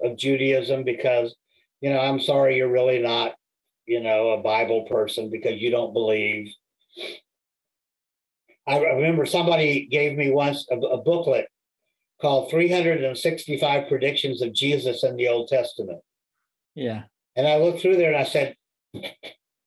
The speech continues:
Speaker 1: "There's not one. There's, not only is there not three hundred sixty-five, I don't see one."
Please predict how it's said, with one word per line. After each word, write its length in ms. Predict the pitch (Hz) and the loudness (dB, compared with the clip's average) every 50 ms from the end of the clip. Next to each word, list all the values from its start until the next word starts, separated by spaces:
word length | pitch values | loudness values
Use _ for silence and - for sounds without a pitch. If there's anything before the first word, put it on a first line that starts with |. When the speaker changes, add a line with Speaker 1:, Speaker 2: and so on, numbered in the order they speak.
| _ _ | _ _
Speaker 1:
"There's 280 | - 175 196 220 214 214 | 0 0 0 0 0 0
not 280 | 202 208 214 220 190 175 | 0 2 2 2 0 0
one. 360 | 180 208 247 277 262 180 120 | 0 0 0 -2 -4 -4 -4
There's, 220 | 120 123 123 113 - _ _ _ _ _ _ _ - | -4 -6 -6 -10 -14 _ _ _ _ _ _ _ -2
not 200 | 160 185 208 208 | 0 0 2 2
only 220 | 214 208 214 202 | 4 4 4 4
is 80 | 185 165 | 4 4
there 120 | 175 175 | 2 2
not 200 | 160 165 165 165 | 2 2 0 0
three 140 | - 175 185 | 2 2 2
hundred 240 | 196 196 180 156 - | 2 2 0 0 0
sixty-five, 840 | - 123 113 - - - 135 - - 165 185 208 202 180 156 - - - - | 0 -2 -2 -4 -6 -10 -8 -4 -2 0 0 2 2 2 0 -2 -4 -6 -4
I 140 | 143 165 196 | -2 0 2
don't 200 | 220 185 - - | 2 2 0 0
see 180 | - 165 156 | 0 0 0
one." 520 | 139 131 147 185 220 226 143 - - - | 0 2 2 2 2 2 0 -2 -4 -8